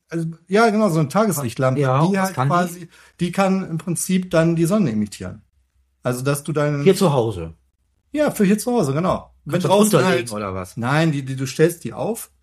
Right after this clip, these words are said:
Speaker 1: und setzt dich dann davor und kannst dann so die
Speaker 2: Vitamin
Speaker 1: Stärke
Speaker 2: D
Speaker 1: einstellen.
Speaker 2: tanken.
Speaker 1: Ja, nicht nur Vitamin D, sondern es ist ja noch ganz, ganz viel anderes, so,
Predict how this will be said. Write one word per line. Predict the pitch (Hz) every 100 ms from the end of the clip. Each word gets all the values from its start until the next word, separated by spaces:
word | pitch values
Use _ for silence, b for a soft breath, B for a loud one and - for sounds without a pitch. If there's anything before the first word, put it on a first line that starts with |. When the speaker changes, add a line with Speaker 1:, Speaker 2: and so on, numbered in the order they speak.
| _ _ _
Speaker 1:
und | 143 156 147
setzt | 160 156 -
dich | -
dann | 127
davor | 110 - 143 226 247
und | 156 143
kannst | 160 151 -
dann | 147 135
so | 135
die | 127 110
Speaker 2:
Vitamin | 202 185 165
Speaker 1:
Stärke | 139
Speaker 2:
D | 131
Speaker 1:
einstellen. | - 95 95 101
Speaker 2:
tanken. | 85 _ _ -
Speaker 1:
Ja, | 175
nicht | 180 165
nur | 165
Vitamin | 170 165 139
D, | 143 170
sondern | 170 151
es | 143
ist | 151 -
ja | 156
noch | 143 -
ganz, | 160 160
ganz | 151 -
viel | 135
anderes, | 127 170 139 117 113 -
so, | 123 123 123 123